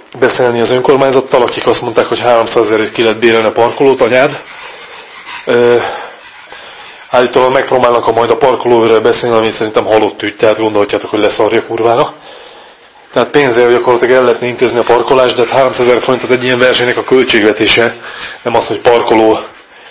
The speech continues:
vagy parkolási díjként kifizessük ilyen önkormányzati tetveknek, akik aztán utána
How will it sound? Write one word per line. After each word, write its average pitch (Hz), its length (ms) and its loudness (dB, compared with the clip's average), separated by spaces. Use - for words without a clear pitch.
vagy 107 160 -4
parkolási 120 560 2
díjként 113 340 -2
kifizessük - 540 -2
ilyen 110 140 -2
önkormányzati 107 640 -2
tetveknek, 110 520 0
akik 104 200 -2
aztán 104 260 -4
utána 104 340 0